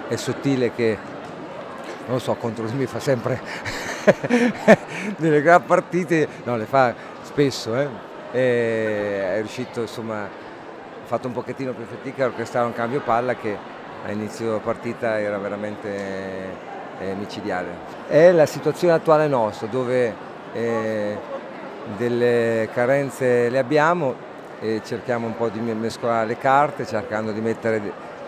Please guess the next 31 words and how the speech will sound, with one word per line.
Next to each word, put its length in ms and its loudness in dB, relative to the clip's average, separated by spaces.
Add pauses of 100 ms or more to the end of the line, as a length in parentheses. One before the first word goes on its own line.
(340)
a 120 -4
turno 420 2
dentro 360 0
delle 200 2
cose 320 2
che 80 -6
sappiamo 400 -2
fare 240 2
meglio, 420 4 (540)
cercando 420 -4
di 160 -6
nascondere 480 -2
quelle 220 0
che 80 0
sappiamo 300 -2
fare 200 2
meno 400 0 (300)
bene 420 4
e 80 -2
cercare 540 -2
di 80 -2
essere 400 -4 (440)
integrati 500 0
durante 320 0
il 40 -6
set. 280 -4
È 40 -2
una 140 -2
strada 320 -2
non 160 -4
facile 540 2